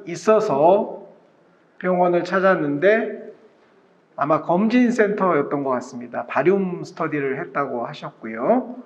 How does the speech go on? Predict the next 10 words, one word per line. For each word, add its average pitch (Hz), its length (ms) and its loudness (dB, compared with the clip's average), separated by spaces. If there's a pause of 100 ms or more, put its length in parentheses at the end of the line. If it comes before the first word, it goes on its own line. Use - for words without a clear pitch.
(400)
거기서는 175 640 -4 (2500)
암이 180 280 2
발견되지 147 560 0
않았습니다. 123 880 -4 (1120)
아무리 196 320 4
바리움 185 460 2
스터디가 151 1000 2 (420)
센시티비티가 196 920 2
낮다 139 440 2
하더라도 139 720 -2